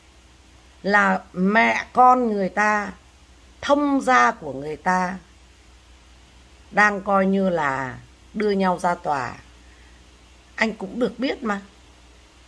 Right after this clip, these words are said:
Anh là người ngoài cuộc nhưng anh cũng biết là tại sao mà mẹ con người ta đưa nhau ra tòa.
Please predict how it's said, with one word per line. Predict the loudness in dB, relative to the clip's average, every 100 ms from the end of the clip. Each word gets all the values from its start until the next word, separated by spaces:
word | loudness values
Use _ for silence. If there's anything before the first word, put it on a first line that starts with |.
| -4
Anh | 2 4
là | 4
người | 2 0
ngoài | 2 2 2
cuộc | 0 0
nhưng | 0 0
anh | -2
cũng | -4 -6
biết | -2
là | -2
tại | 0 -2 -2
sao | -4 -2 0
mà | 0
mẹ | 0 -2 0
con | 0
người | 0
ta | -4
đưa | -4 -2
nhau | -2 -2
ra | -4
tòa. | -4 -4 -4